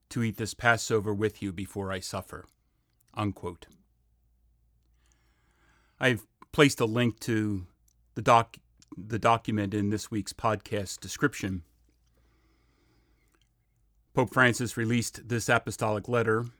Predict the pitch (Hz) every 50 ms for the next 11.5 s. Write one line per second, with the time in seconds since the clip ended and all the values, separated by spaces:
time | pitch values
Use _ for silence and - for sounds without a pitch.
0 | _ _ _ _ _ _ _ _ _ _ _ _ _ _ _ _ 120 113 - -
1 | - 117 110 101 - - - 123 117 104 - 110 107 104 98 - - 117 113 113
2 | 117 113 113 104 - - 107 104 104 101 101 101 101 98 85 - - - _ _
3 | _ _ _ _ - - - 123 113 98 - - - _ - - 131 113 117 113
4 | 107 101 - - - 135 123 117 110 110 104 - - 120 113 110 - - - -
5 | 196 196 - - - - 139 131 - - 131 117 - - 143 123 104 101 - -
6 | - - - - _ - - 131 120 - 170 - _ _ _ _ _ _ _ _
7 | _ _ _ _ _ _ _ _ _ _ _ _ _ _ _ _ - - 160 156
8 | 156 151 - - 156 147 147 - - _ _ _ - - - - 160 165 175 175
9 | 175 170 - _ _ _ _ _ - - - 151 135 127 135 139 - - - -
10 | - - - - _ _ _ _ _ _ 127 127 127 117 - - - - 170 160
11 | 127 107 95 95 95 92 - - -